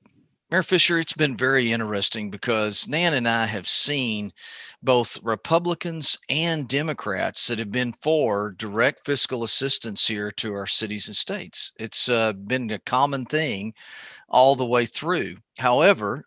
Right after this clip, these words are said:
the debate begins, uh, there about how much money, uh, that the overall bill will be, and then, of course, how much money should be sent to cities and state, and that's where the divide begins. And then we have seen ourselves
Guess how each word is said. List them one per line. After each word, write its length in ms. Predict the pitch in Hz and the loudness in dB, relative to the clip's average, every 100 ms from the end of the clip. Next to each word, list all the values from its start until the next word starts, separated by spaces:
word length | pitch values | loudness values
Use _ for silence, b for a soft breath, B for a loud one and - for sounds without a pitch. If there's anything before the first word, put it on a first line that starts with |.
| _ - | _ -8
the 160 | 110 | -6
debate 560 | 101 101 113 135 175 - | -4 0 4 4 4 -2
begins, 760 | 156 147 139 107 110 113 - | -4 0 0 0 -2 0 0
uh, 280 | 123 110 110 | 2 2 0
there 260 | 104 113 110 | 0 0 0
about 300 | 101 110 107 | 0 0 0
how 200 | 123 131 | 0 0
much 320 | 127 - 101 | 0 -2 -2
money, 480 | 110 113 135 175 - B B B B B | 0 0 0 -2 -8 B B B B B
uh, 380 | 113 104 104 101 | 0 2 2 2
that 240 | 104 107 | 0 -2
the 180 | 107 98 | -4 -2
overall 640 | 117 123 123 123 123 120 | 0 0 2 4 4 4
bill 360 | 117 120 123 143 | 0 0 2 2
will 120 | 147 | 0
be, 460 | 127 151 151 147 - | 0 0 0 -2 -4
and 160 | 104 | -6
then, 80 | 110 | -6
of 100 | 107 | -8
course, 320 | - 117 - | -6 -2 0
how 140 | 117 117 | 0 0
much 260 | 117 - | 0 -2
money 400 | 104 113 120 131 | -2 0 0 2
should 220 | 127 - 101 | 2 0 -2
be 120 | 104 | -2
sent 360 | - 117 123 - | 0 0 -2 -6
to 320 | - 101 98 | -6 -4 -4
cities 460 | 101 - 123 123 107 | -2 -2 -2 -4 -4
and 100 | 101 | -4
state, 420 | - 127 131 131 _ B B B B | 0 2 0 -2 _ B B B B
and 160 | 104 | 2
that's 200 | 120 139 | 2 2
where 140 | 151 139 | 2 2
the 100 | 131 | 0
divide 440 | 117 120 120 113 | 0 4 4 4
begins. 640 | 95 90 87 - - - - _ _ - | -2 -10 -12 -10 -4 -4 -4 _ _ -4
And 280 | 107 104 98 | 0 0 2
then 300 | 123 123 117 | 2 2 0
we 160 | 127 | 2
have 140 | 135 - | 2 4
seen 480 | - 135 127 123 117 | 2 2 0 -2 -2
ourselves 920 | 104 98 - 151 123 104 104 - | 0 2 2 4 4 2 0 -2